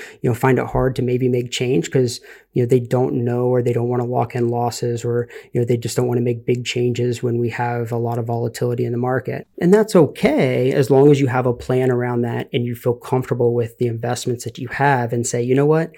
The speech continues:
These are the ones that are gonna put me in the best position going forward."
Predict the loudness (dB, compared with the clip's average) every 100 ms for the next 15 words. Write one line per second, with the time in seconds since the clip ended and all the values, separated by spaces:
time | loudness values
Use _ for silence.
0 | -20 -6 2 4 4 6 6 6 4 2
1 | 2 2 0 -2 -2 0 2 0 -2 -4
2 | -4 -6 -6 -4 -4 -4 -6 -8 -8 -14
3 | _ -6 -4 -6 -8 0 2 2 -2 -8